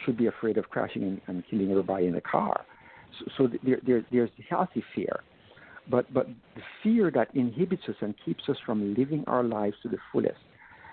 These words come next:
Let's, let's say the fear of dogs. See, at one point in time, you were, you were bitten by a dog, and you find yourself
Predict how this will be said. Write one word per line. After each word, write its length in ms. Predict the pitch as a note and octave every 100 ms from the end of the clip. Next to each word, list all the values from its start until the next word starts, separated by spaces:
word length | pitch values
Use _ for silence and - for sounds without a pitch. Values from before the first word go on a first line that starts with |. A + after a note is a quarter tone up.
| -
Let's, 160 | D#3 -
let's 160 | F3 F#3
say 100 | -
the 120 | D3 C3+ -
fear 180 | C3+
of 60 | G2+ -
dogs. 480 | - - - - - - _ _ - -
See, 80 | -
at 140 | - E3
one 180 | D#3 F3+
point 300 | - D#3+ D3
in 120 | C#3 C3
time, 320 | - C3 A#2+ A#2+
you 140 | B2
were, 240 | A2+ G#2+ G#2+ - _ _ _
you 120 | - A#2+
were 120 | G#2+
bitten 380 | - - A#2 G2+
by 160 | G#2
a 100 | F#2+
dog, 440 | F#2 F#2+ B1 G1+ - - - - - _ - - - - - - - - - - - - -
and 180 | C#3+ C#3+
you 80 | C#3+ -
find 300 | F3+ F#3+ G3
yourself 600 | F#3 F3 - B2+ F#2+ F#2+